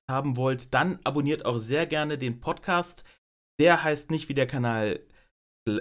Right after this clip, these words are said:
äh, <laughs> das fängt ja gut an.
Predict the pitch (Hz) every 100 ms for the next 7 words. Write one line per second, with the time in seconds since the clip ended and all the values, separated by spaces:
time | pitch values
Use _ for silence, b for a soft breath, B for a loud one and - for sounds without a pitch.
0 | - 120 120 - 113 110 113 - - -
1 | - - - - - _ - - 466 -
2 | 453 508 - 587 _ _ - - - -
3 | - 107 - 113 117 107 110 - 98